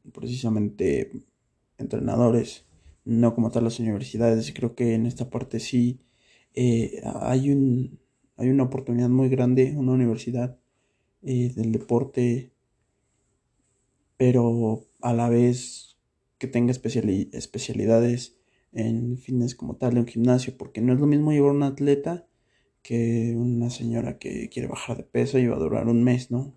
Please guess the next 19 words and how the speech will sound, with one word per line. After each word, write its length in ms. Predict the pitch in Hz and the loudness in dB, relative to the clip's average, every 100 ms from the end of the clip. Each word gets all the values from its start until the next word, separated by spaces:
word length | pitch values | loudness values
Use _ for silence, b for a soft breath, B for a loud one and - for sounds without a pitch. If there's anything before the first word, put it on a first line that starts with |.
| _ | _
Que 100 | - | -2
ese 160 | 123 131 | 0 2
no 80 | 123 | 2
es, 240 | 123 - b b b | 0 -12 b b b
ese, 180 | - 123 - | -10 -8 -6
ese 180 | 127 | 0
no 80 | 131 | 4
va 60 | 120 | 4
a 20 | |
ser 160 | 127 127 | 2 -2
tu 120 | 123 | -4
punto, 280 | 147 143 120 | -4 0 0
ese, 160 | 117 | -2
ese, 600 | 110 101 110 110 123 - - | -8 -6 -2 -2 -4 -10 -16
ese 180 | - | -12
no 60 | 104 | -10
es 80 | 127 | -10
tu 80 | - | -10
punto. 360 | 135 131 - | -6 -6 -6